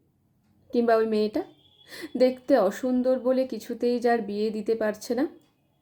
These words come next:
বাবা মায়ের কাছে অতি আদরের কন্যাটিও হয়ে ওঠে আস্ত একটা বোঝা। একটা সময়ের পর বাবা মাও আর আপন থাকে না।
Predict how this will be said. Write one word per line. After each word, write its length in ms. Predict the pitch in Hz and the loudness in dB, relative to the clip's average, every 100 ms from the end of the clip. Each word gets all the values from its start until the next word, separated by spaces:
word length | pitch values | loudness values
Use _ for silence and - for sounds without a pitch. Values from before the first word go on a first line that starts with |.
| _ - | _ -2
বাবা 280 | 180 175 196 | 4 4 4
মায়ের 240 | 202 202 | 0 -4
কাছে 300 | 196 196 - | -4 -6 -4
অতি 420 | 196 190 - 202 202 | -2 -4 -4 -2 0
আদরের 540 | 175 170 190 202 190 | 0 0 0 0 0
কন্যাটিও 920 | 190 180 190 202 202 202 202 180 196 - - _ | -4 -4 -2 -4 -4 -2 0 0 -2 -10 -20 _
হয়ে 240 | - 208 214 | -2 2 2
ওঠে 260 | 220 233 | 0 0
আস্ত 440 | - 180 190 - 196 | 0 -2 -4 -6 -2
একটা 380 | 190 175 - 151 | -2 -2 -4 -2
বোঝা। 440 | 156 156 - - _ _ _ _ - - _ _ | -2 -2 -6 -10 _ _ _ _ -20 -20 _ _
একটা 300 | - 170 160 | -8 -6 -8
সময়ের 440 | 175 185 180 190 190 | -6 -6 -4 -4 -4
পর 360 | 202 196 180 - _ _ _ _ _ _ 185 | 0 2 0 -4 _ _ _ _ _ _ -2
বাবা 300 | 151 151 226 | 0 2 0
মাও 240 | 269 285 | 2 0
আর 140 | 294 | 0
আপন 420 | 262 - - 202 214 | -2 -4 -4 -4 -4
থাকে 320 | - - - | -8 -8 -8
না। 240 | - 202 | -8 -10